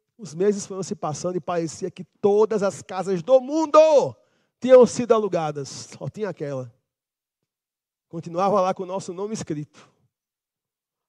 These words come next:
Até que a gente entendeu uma coisa. A igreja precisa ir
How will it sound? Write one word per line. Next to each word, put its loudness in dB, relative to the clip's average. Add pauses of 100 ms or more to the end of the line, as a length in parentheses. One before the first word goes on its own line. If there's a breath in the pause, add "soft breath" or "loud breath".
(140)
Até -8
que -8
a -2
gente -6
entendeu -8
uma -6
coisa. -8 (840)
A -8
igreja -2 (760)
precisa -6
ir -10